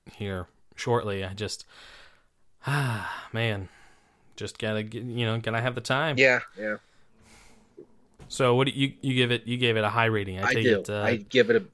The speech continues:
Speaker 1: by, by comparison to your Daredevils, you put them on the pedestal.
Speaker 2: Yes.
Speaker 1: Gotcha.
Speaker 2: Of course, I am also a huge fan of the Punisher. I have the first ever five-issue run of his comic.
Speaker 1: Right.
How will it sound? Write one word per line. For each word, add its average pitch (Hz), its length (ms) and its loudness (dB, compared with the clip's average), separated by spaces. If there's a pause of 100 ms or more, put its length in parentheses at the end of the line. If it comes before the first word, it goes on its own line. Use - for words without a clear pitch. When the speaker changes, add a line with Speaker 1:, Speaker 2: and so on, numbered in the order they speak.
(180)
Speaker 1:
by, 131 640 0
by 131 220 4
comparison 123 460 0
to 120 60 2
your 113 120 0
Daredevils, 110 520 0
you 110 80 -4
put - 180 -8
them 104 220 -2
on 92 140 -4
the 90 60 -8
pedestal. 110 380 -2
Speaker 2:
Yes. - 340 -6 (960)
Speaker 1:
Gotcha. 110 160 -2
Speaker 2:
Of 123 120 0
course, 123 280 6
I 123 140 4
am 113 260 2
also 113 420 2
a 101 60 -2
huge 110 440 -6
fan 104 280 -2
of 95 60 -4
the 98 60 -6
Punisher. 104 520 -2
I 98 140 -2
have 104 320 -4
the 104 80 -6
first 107 420 -2
ever 101 420 -2 (400)
five-issue 104 580 0
run 101 200 -2
of 90 80 -8
his 92 160 -6
comic. - 460 -4 (1120)
Speaker 1:
Right. - 240 -2